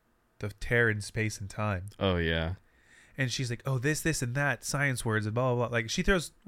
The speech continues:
Speaker 1: ones
Speaker 2: Yeah.
Speaker 1: out.
Speaker 2: The
Speaker 1: She
Speaker 2: quantum
Speaker 1: delivers them
Speaker 2: realm will
Speaker 1: great.
Speaker 2: fall through. We have to
Speaker 1: And she's like, "We've
Speaker 2: recharge
Speaker 1: never
Speaker 2: the
Speaker 1: seen this before." And she
Speaker 2: Yeah.
Speaker 1: just goes,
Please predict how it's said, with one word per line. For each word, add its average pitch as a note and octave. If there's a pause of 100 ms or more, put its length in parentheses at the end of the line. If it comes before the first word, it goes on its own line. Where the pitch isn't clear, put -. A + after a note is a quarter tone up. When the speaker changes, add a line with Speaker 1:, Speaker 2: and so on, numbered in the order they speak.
(120)
Speaker 1:
ones C3
Speaker 2:
Yeah. B2
Speaker 1:
out. B2
Speaker 2:
The C#3+
Speaker 1:
She D#3
Speaker 2:
quantum B2+
Speaker 1:
delivers F#3
them C#3
Speaker 2:
realm C3+
will C3+
Speaker 1:
great. B2
Speaker 2:
fall C3 (120)
through. C#3
We A#2+
have B2+
to A#2+
Speaker 1:
And A#2+
she's A#2+
like, C#3
"We've C#3
Speaker 2:
recharge B2
Speaker 1:
never D#3+
Speaker 2:
the -
Speaker 1:
seen D#3
this C#3+
before." E3
And B2
she F2
Speaker 2:
Yeah. D#2+
Speaker 1:
just D#3
goes, B2